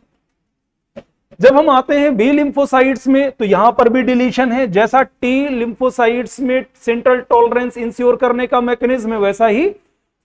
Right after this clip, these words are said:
B lymphocyte में, लेकिन B lymphocyte में कुछ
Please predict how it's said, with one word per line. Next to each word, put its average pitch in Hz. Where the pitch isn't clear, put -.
B 180
lymphocyte 226
में, 240
लेकिन 202
B 214
lymphocyte 240
में 240
कुछ -